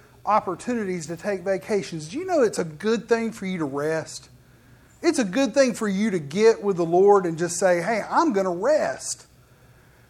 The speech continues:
Because the Lord wants you to rest in Him. You know, if you're resting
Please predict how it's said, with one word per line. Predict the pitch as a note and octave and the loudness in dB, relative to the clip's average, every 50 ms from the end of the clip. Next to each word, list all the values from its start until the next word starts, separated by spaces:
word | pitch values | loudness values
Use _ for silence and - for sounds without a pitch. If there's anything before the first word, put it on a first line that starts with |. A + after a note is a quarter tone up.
| _ - | _ -6
Because | G#3 - B3+ C4+ B3+ A#3 G#3+ G#3+ | 0 4 6 6 6 4 2 -2
the | G3+ A3+ A#3 A3+ | -2 0 0 0
Lord | A3+ C4+ E4+ F#4+ E4+ C4+ A3 | 2 2 2 2 2 2 2
wants | B3 D#4 F4+ F4 - - - | 2 4 4 2 0 -4 -6
you | - B3 A#3+ | -6 -6 -6
to | B3 - - A#3+ | -6 -8 -8 -8
rest | G#3 F3+ F3+ G#3 B3+ C#4+ C4 G#3+ G3+ G#3 A3+ - - - - - - _ _ _ _ _ | -6 -4 -2 2 4 6 6 6 6 6 4 0 -6 -10 -10 -12 -16 _ _ _ _ _
in | G3+ G#3+ G#3+ G#3+ | -6 -4 -2 -2
Him. | G#3 F#3+ A#3+ B3+ A#3+ F#3 B2+ F#2+ F#2 F#2+ - - _ _ _ _ _ _ _ _ _ _ _ _ _ _ _ _ _ _ _ _ _ _ _ - | -2 -2 -2 -2 -2 -2 -6 -8 -12 -18 -20 -20 _ _ _ _ _ _ _ _ _ _ _ _ _ _ _ _ _ _ _ _ _ _ _ 2
You | G#3+ | 6
know, | B3+ B3+ A#3 A3+ | 8 10 10 8
if | - - | 8 6
you're | A#3+ E4 F4 D4 | 6 6 6 6
resting | A#3 A#3 B3 C#4 D#4 D4+ D4+ - - B3+ A#3+ A#3 A3+ A3 | 6 6 8 8 8 6 6 2 -2 0 0 0 -2 -2